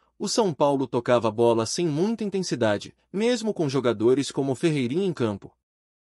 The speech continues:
Esperava mais agressividade para criar oportunidades. O Rafinha até deu uma bronca pedindo mais empenho,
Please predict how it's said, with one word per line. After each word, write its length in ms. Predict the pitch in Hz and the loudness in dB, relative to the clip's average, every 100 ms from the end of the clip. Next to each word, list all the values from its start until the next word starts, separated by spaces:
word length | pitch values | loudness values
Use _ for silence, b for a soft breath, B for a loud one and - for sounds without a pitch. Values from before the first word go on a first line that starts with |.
| _ _ _ | _ _ _
Esperava 580 | 165 - 175 147 139 123 | -4 2 4 4 4 2
mais 300 | 110 117 135 | 2 0 0
agressividade 800 | 131 131 - 131 117 117 120 113 | 0 -2 -2 -4 2 2 2 0
para 200 | 127 120 | 0 0
criar 360 | 120 120 131 175 | 2 2 2 2
oportunidades. 960 | - 202 - 208 135 110 101 - - - _ _ _ _ _ _ _ _ | 0 -4 0 0 2 2 0 -6 -12 -12 _ _ _ _ _ _ _ _
O 80 | 220 | -2
Rafinha 460 | 190 180 - 165 139 | 2 2 0 -2 0
até 160 | 139 123 | 0 2
deu 140 | 147 | 2
uma 160 | 135 110 | 2 2
bronca 400 | 113 139 139 123 | 2 0 0 -4
pedindo 340 | 131 147 143 | -4 -2 -2
mais 240 | 139 175 | 0 0
empenho, 500 | 165 135 127 113 82 | -2 -4 -2 -2 -6